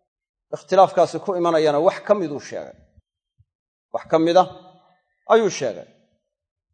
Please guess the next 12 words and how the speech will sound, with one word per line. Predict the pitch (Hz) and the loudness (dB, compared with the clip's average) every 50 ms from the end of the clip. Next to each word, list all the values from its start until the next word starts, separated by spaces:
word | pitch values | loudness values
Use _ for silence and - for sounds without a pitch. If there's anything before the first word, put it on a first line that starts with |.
| _ _ | _ _
Asbaabtii | - 185 - 202 254 285 247 190 247 | -6 -4 4 6 6 6 6 4 0
ma | 262 285 | 0 2
wada | 277 254 208 190 | 4 4 4 2
sheegin, | 170 - - 156 156 156 151 160 147 - - - - _ _ _ _ _ _ _ _ _ _ _ _ _ _ _ _ _ | 0 -4 -6 -6 -6 -4 -4 -6 -8 -10 -14 -20 -20 _ _ _ _ _ _ _ _ _ _ _ _ _ _ _ _ _
laakiin | - 160 175 190 196 | -8 -4 -4 0 2
qadarka | 254 226 220 208 - 208 208 | 2 4 4 2 2 0 -2
uu | 196 | -2
sheegay | 165 - 190 196 196 202 | -2 -2 -2 0 2 2
waa | 202 214 220 | 2 2 2
misaal | 214 208 190 190 - 240 226 208 | 2 -2 -4 -2 0 0 0 2
iyo | 208 208 | 0 -2
tusaalo. | 202 - 190 165 - 214 226 240 240 233 220 190 | -4 -4 -10 -4 2 6 8 8 8 8 6 4